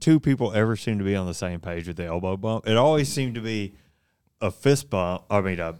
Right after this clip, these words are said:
a handshake or a fist bump met with an elbow bump, <laughs> which is like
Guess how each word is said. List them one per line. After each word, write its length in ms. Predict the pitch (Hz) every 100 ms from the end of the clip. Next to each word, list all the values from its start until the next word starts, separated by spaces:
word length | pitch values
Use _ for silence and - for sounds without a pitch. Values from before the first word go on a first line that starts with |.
| -
a 120 | 90
handshake 680 | - 131 131 101 98 85 80
or 60 |
a 60 | 85
fist 280 | - 127 -
bump 200 | 101 90 _ _
met 460 | 92 95 117 131 -
with 180 | 101 85
an 160 | 90
elbow 320 | 85 82 82 80
bump, 460 | 82 80 80 85 - - - -
<laughs> 1080 | 123 - - - - 403 640 381 - - - 226
which 200 | 233 247
is 160 | 233 180
like 280 | 170 151